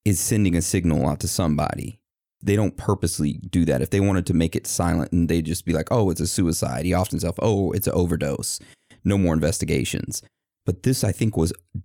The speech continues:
done purposely like this as a signal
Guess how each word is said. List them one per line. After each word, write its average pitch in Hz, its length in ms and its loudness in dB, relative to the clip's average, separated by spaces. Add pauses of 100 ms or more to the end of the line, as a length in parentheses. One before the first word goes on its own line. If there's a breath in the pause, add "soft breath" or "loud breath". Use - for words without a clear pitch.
(100)
done 98 340 4
purposely - 920 -2 (280)
like 90 440 0
this 78 420 -4
as 82 180 0
a 78 80 0
signal 82 720 0